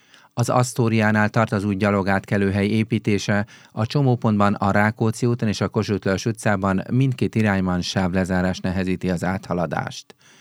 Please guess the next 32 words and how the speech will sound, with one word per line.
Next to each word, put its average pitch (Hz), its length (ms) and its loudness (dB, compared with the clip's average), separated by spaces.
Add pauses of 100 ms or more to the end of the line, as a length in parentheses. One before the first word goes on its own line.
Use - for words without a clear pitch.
(300)
Befejeződött 143 640 4
a 131 60 4
tizennyolcadik 127 680 0
kerületben 120 460 2
a 117 100 4
Nagykőrösi 113 680 2
út 95 160 0
felújítása, 101 680 0
így 101 140 -2
ismét 104 500 -2
mindkét 110 440 0
irányban 95 400 0
járható 101 480 0
a 92 100 0
Szálfa 120 480 0
utca 101 240 -2
és 92 160 -2
a 92 80 -2
Nemes 92 380 -2
utca - 300 -2
között. 101 480 -2 (360)
Az 101 140 -6
érintett 98 420 0
B 110 140 0
K 101 200 -2
K - 40 -14
járatok 104 600 0 (280)
szintén 123 580 0
az - 220 -8
eredeti 95 460 -2
útvonalukon 90 720 -2
közlekednek. 87 880 -6